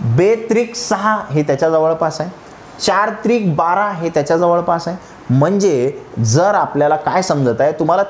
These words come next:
तीन न गुणायचं आहे, बरोबर? म्हणजे सतराला जर तीन न गुणलं तर किती झाले? एक्कावन्न. आणि त्याच्यामध्ये किती टाकायचे आहेत?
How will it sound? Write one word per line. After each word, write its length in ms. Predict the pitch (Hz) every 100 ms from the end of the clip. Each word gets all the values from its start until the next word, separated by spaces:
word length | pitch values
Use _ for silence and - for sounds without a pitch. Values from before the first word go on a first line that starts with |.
| -
तीन 240 | 220 226
न 100 | 254 269
गुणायचं 500 | 247 233 233 214 226
आहे, 380 | 170 123 113 123
बरोबर? 380 | 139 127 165 170 - - -
म्हणजे 240 | 143 151 185
सतराला 640 | - 139 - 190 208 208
जर 180 | 226 240
तीन 280 | 233 220
न 80 | 220
गुणलं 540 | 220 208 175 135 123 127
तर 60 |
किती 260 | 135 143 156
झाले? 300 | 147 151 170 -
एक्कावन्न. 760 | 160 156 - 196 190 170 123 123 - - -
आणि 240 | 117 151
त्याच्यामध्ये 560 | 175 147 120 156 147 156
किती 280 | 151 131 147
टाकायचे 480 | 135 113 123 113
आहेत? 120 | 131